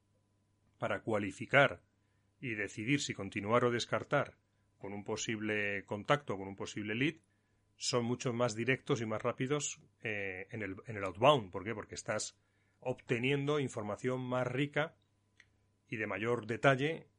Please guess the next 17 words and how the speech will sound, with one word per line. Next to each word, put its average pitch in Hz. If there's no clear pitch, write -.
porque -
estás -
fundamentalmente 110
intercambiando 107
mensajes 117
o 117
incluso 107
hablando 107
con 98
la 90
persona, 117
con 95
lo 90
cual 107
puedes 113
rápidamente 113
introducir 123